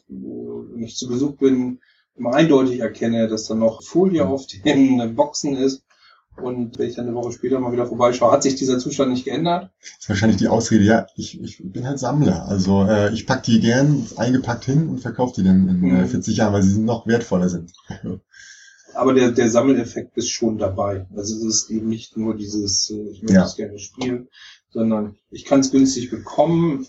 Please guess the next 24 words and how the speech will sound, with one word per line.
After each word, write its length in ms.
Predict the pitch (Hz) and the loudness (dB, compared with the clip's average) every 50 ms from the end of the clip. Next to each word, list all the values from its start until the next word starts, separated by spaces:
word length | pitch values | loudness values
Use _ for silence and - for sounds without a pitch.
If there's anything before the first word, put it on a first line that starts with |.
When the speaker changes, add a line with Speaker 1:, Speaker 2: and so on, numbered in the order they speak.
| _ | _
Speaker 1:
es 140 | - 113 113 | -8 -6 -2
soll 160 | - 131 127 | 0 2 2
ein 100 | 120 113 | 2 2
ganz 220 | 107 104 104 - - | 2 0 -2 -4 -4
gutes 300 | 196 175 180 170 160 - | -2 2 4 4 2 2
Spiel 340 | - - - 147 143 139 135 | -2 -6 -4 -2 0 0 0
sein, 460 | 131 123 123 123 120 120 123 123 - - | 0 0 -2 -2 -4 -6 -8 -10 -12 -14
ich 120 | - - | -10 -6
leg's 260 | 127 123 123 - - | -6 -6 -6 -6 -6
mir 60 | 131 120 | -6 -2
mal 160 | 113 110 104 | -2 -2 -2
beiseite. 680 | 101 101 101 107 110 107 113 113 117 - 120 117 113 113 - - - | -2 -4 -6 -6 -6 -6 -6 -6 -6 -6 -6 -6 -6 -8 -10 -6 0
Speaker 2:
Aber 100 | 113 113 | 2 2
es 120 | 110 - | 2 2
ist 140 | 131 117 95 | 2 2 2
nicht 220 | 123 123 110 - - | 2 0 0 -2 -2
zu 120 | - 113 | 0 2
erklären, 260 | 107 - - 117 107 | 2 2 2 0 0
dass 100 | 98 95 | 0 0
wir 100 | - 98 92 | 0 0 2
beide 520 | 98 98 104 101 104 98 95 95 95 95 95 | 4 4 4 6 6 6 6 6 4 2 0
Terraforming 440 | - 104 98 95 - 104 98 95 95 | -2 -2 -2 -2 0 2 4 4 6
Mars 240 | 95 101 104 101 104 | 6 4 2 0 -2
haben, 260 | 98 101 117 123 | -2 -2 -2 -2